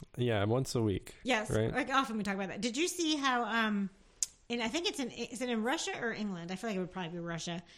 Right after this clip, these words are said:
Speaker 2: They're making, or maybe Japan. They're already making bionic male v-, robot sex dolls. It's got, like,
Speaker 1: Yeah, I mean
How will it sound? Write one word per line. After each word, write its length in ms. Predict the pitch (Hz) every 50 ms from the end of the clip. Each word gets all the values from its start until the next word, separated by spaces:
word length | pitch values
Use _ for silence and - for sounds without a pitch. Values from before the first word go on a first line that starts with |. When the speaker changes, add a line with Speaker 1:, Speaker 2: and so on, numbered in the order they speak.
| - - - -
Speaker 2:
They're 120 | 214 214
making, 520 | 214 214 220 220 226 220 262 254 247 240
or 20 | 220
maybe 200 | 208 202 190 185
Japan. 360 | 185 170 175 170 165 160 190 - - - - _ -
They're 180 | - 220 220 220
already 220 | 220 226 233 240
making 340 | 226 220 220 220 226 220 190
bionic 580 | 196 190 190 190 196 196 202 202 196 - -
male 640 | - 208 196 196 196 190 185 185 190 190 196 180 - - - _ _ _ _ _ _ _ _ _ _ _ _ _ _ - - - - - -
v-, 240 | - 180 202 220 - -
robot 500 | 254 196 214 202 190 226 226 220 202 - - - - - - - -
sex 460 | - - 233 208 196 - - - - - - 190 -
dolls. 460 | - 226 208 220 233 240 - - - - - - - - - - - - - - - - - - -
It's 140 | 214 190 -
got, 180 | 233 220 196
like, 240 | 196 202 202 190 185 - - - - - - _ - - - - - - - - _ _ _ _ _ _ - -
Speaker 1:
Yeah, 320 | 135 139 147 156 160 -
I 60 | - 131
mean 400 | 139 135 127 117 113 117 -